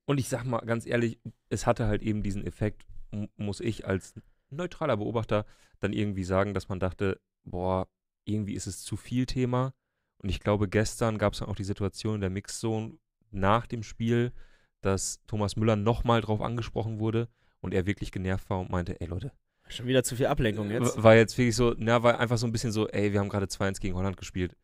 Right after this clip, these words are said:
Speaker 1: Wollen wir Fragen zum Fußball beantworten?“ So, und ganz
Speaker 2: Ja, okay,
Speaker 1: ehrlich,
Speaker 2: aber wenn
Speaker 1: mir
Speaker 2: das
Speaker 1: wurde das
Speaker 2: jetzt
Speaker 1: The-
Speaker 2: schon die The-, wenn das jetzt aktuell die, die, die kitzeligsten Themen sind,
Speaker 1: Gut,
Speaker 2: die ein
Speaker 1: das stimmt.
Speaker 2: Nationalspieler zu beantworten hat, dann, ähm,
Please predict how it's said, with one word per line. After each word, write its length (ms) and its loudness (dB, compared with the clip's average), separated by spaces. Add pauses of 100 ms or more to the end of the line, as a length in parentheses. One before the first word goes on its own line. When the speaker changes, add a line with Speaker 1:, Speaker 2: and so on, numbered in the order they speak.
(280)
Speaker 1:
Wollen 120 0
wir 40 0
Fragen 320 0
zum 160 -8
Fußball 280 -4
beantworten?“ 460 -2 (560)
So, 300 6
und 180 0 (600)
ganz 120 -4
Speaker 2:
Ja, 140 2
okay, 60 0
Speaker 1:
ehrlich, 240 6
Speaker 2:
aber 120 2
wenn 160 2
Speaker 1:
mir 100 6
Speaker 2:
das 180 6
Speaker 1:
wurde 0 -
das 60 2
Speaker 2:
jetzt 120 4
Speaker 1:
The- 80 4
Speaker 2:
schon 160 0
die 160 0
The-, 120 -2
wenn 160 -2
das 240 2
jetzt 200 -2
aktuell 340 -2
die, 200 -6
die, 360 0
die 200 -2
kitzeligsten 680 0
Themen 280 0
sind, 140 -2
Speaker 1:
Gut, 140 6
Speaker 2:
die 80 2
ein 80 -2
Speaker 1:
das 160 2
stimmt. 160 2
Speaker 2:
Nationalspieler 360 2
zu 120 -4
beantworten 540 0
hat, 180 2
dann, 400 -2
ähm, 440 -4